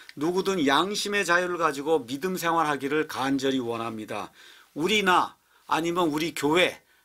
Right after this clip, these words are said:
특별히 저는 어느 누구에게 무엇을 하라고 강요하지 않습니다.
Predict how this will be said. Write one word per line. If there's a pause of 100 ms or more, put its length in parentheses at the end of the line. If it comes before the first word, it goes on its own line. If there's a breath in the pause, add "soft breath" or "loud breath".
(100)
특별히
저는 (240 loud breath)
어느
누구에게
무엇을
하라고
강요하지
않습니다.